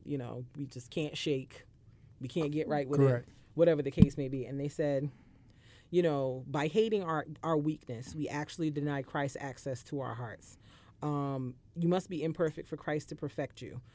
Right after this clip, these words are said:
Speaker 1: So, um, that just really stuck out to me because, you know, I think a lot of us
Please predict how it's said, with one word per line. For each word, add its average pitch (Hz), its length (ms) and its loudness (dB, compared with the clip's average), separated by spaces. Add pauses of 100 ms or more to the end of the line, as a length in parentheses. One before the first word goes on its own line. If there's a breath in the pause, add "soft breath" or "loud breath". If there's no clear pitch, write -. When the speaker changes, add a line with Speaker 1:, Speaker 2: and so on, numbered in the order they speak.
(200 loud breath)
Speaker 1:
So, 156 720 2
um, 139 580 -2 (500)
that 170 260 0
just 156 160 -8
really 156 280 -2 (240)
stuck - 360 -4
out 151 220 0
to 151 100 -2
me 139 140 0
because, 131 720 -4
you 143 80 0
know, 143 100 -2
I 135 120 -4
think 151 280 -2
a 147 80 -2
lot 143 220 0
of 139 120 -6
us - 380 -6